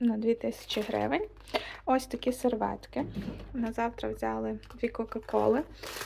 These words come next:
А тепер постійно беремо два молока. Лізі потрібно безлактозне, в неї невелика непереносимість. В принципі, їй подобається ось ця галичина. І нам також, нам просто беру вже звичайно. Взяли багет. Це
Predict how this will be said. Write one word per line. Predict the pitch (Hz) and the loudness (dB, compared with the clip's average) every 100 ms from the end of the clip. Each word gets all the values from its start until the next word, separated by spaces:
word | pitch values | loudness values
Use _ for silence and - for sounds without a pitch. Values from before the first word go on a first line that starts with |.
| - | -10
А | 320 | -6
тепер | 240 240 240 240 | 4 8 8 8
постійно | 247 - 247 233 226 | 2 2 2 4 6
беремо | 220 226 226 214 | 4 4 2 4
два | 226 | 4
молока. | 220 214 220 220 302 339 | 4 4 2 2 2 4
Лізі | 240 233 233 | 4 2 -4
потрібно | - 220 240 233 226 | -4 -2 2 4 4
безлактозне, | 214 220 220 220 220 - 247 330 302 | 4 2 2 0 -2 2 4 4 6
в | 247 | 6
неї | 220 220 | 6 4
невелика | 214 214 214 214 214 220 - - - - | 2 4 4 4 0 -6 -8 -10 -6 2
непереносимість. | 240 226 214 214 214 - 285 370 - | 4 8 6 6 2 6 6 6 2
В | |
принципі, | - 262 - 226 | 2 2 2 -2
їй | 220 | -2
подобається | 214 214 240 220 220 214 | 0 2 4 2 2 0
ось | 220 | 2
ця | 226 | 2
галичина. | 220 214 208 208 208 202 220 359 - - - - - - 339 | 4 4 4 2 2 2 2 0 -2 -10 -10 -10 -14 -2 4
І | 320 | 6
нам | 240 214 214 | 8 6 4
також, | 247 349 370 349 339 - | 6 6 6 2 4 4
нам | 247 285 | 4 6
просто | 240 247 208 | 2 2 0
беру | - 202 240 | 4 6 6
вже | 214 208 220 - - - - | 6 4 4 0 -2 -2 0
звичайно. | 220 220 196 180 180 185 - - - - | 0 2 0 -4 -6 -8 -10 -18 -20 -10
Взяли | 233 226 247 226 | -2 0 2 0
багет. | 202 208 185 - - - - - - - - - | -2 -4 -2 -2 -2 -4 -10 -10 -10 -10 -8 6
Це | 220 202 | 8 8